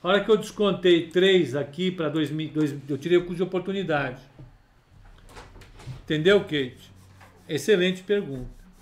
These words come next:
Tudo isso pra dizer o seguinte, a relação preço-lucro,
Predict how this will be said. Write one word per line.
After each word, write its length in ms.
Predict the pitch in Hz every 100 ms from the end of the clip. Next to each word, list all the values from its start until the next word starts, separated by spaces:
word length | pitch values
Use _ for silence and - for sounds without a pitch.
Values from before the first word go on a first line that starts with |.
| - _ _ _ - _ _
Tudo 240 | 269 247
isso 160 | 262 -
pra 120 | 240
dizer 180 | 175 226
o 40 |
seguinte, 680 | 233 247 170 170 151 123 - - - - -
a 80 | 190
relação 600 | 185 254 226 - 277 254
preço-lucro, 840 | 240 233 - 160 165 233 240 -